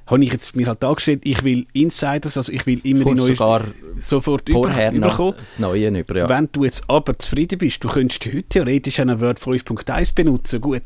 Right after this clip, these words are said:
Speaker 1: äh, ob es dann Sinn macht und du wirst wahrscheinlich, wenn dir jemand Dokumente zusendet, die nicht
Speaker 2: Ja.
Speaker 1: mehr können lesen. Das hat, ist einmal, ähm,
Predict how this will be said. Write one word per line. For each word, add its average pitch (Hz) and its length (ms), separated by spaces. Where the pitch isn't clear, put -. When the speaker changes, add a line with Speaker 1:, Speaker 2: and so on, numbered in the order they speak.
Speaker 1:
äh, 123 280
ob 135 60
es - 80
dann 123 160
Sinn 160 220
macht 151 260
und 135 140
du 120 80
wirst 139 220
wahrscheinlich, 139 280
wenn 127 140
dir 131 160
jemand - 260
Dokumente 127 500
zusendet, 135 580
die 131 80
nicht 123 80
Speaker 2:
Ja. 120 60
Speaker 1:
mehr 117 100
können 110 200
lesen. 160 380
Das - 140
hat, 117 180
ist 135 140
einmal, 156 340
ähm, 160 180